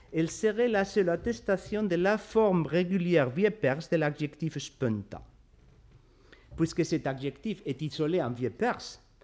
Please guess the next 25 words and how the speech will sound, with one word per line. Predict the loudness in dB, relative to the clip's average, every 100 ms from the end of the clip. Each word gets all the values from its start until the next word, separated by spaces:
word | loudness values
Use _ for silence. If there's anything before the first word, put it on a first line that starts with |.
| -20 _ _ _
un | 0 0
calque | 2 2 2 -2 -4
de | -2
l'avestique | 0 0 -4 -4 -8 -8 -8
Spentarmaiti | -6 -6 -4 -4 -4 -4 -6 -4
n'est | -2 0 0
pas | -2 -2
très | -2 -2
probable. | 0 -2 -2 -2 -4 -8 -12 -14 -20 -20 -2
Et | 0
donc, | 2 0 0 -8 -4
la | -2
combinaison | 0 2 2 2 0 0 -2 -4
Spentarmaiti | -4 -6 -6 -4 -6 -6 -6 -6 -8 -10 -10 -8
pourrait | 0 0 2 0 -2
être | -4 -6 -8 -8 -20 _ _ _ _ _ -8
peut-être | -6 -6 -6 -8 -6
héritée. | -4 -2 -4 -6 -12 -16 _ _ _ -20 _ _ -20 -20 -4
Malheureusement, | 2 2 2 0 2 2 2 2
on | 4
n'a | 4 2
pas | 2 0
de | 0
preuves | -2 -2 -2 -2
définitives, | -4 -4 -8 -10 -12 -12 -14